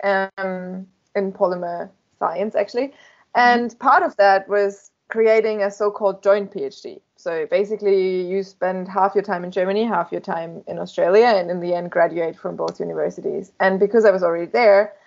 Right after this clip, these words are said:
had a really great time and did apparently some really nice research, um, he offered me to do that. Saying that he offered me to do that is he invited me out for dinner. We had a glass of red wine,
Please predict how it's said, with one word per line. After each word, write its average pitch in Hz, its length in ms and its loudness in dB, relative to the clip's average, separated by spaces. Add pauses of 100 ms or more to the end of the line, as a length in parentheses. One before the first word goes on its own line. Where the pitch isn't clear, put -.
(140)
had 196 120 0
a 180 80 2
really 175 220 -2
great 160 260 -6
time 247 340 2
and 208 160 -2
did 196 140 0
apparently 185 480 -2
some 175 220 -12
really 170 240 -6
nice 170 320 -10
research, 190 540 0 (520)
um, 196 340 0
he 214 120 2
offered 220 280 0
me 190 480 -6 (520)
to 277 100 -6
do 277 160 2
that. 151 340 0 (540)
Saying 302 240 8
that 262 140 -2
he 240 80 2
offered 233 200 -2
me 214 100 -6
to 208 120 -14
do 214 160 -10
that 165 240 -6
is 190 180 -14
he 214 140 -10
invited 220 320 4
me 202 80 -4
out 175 240 -4
for 208 60 -16
dinner. 190 440 -10 (240)
We 202 120 -2
had 220 160 0
a 202 40 -4
glass 196 320 -2
of 185 140 -8
red 180 160 2
wine, 170 380 -12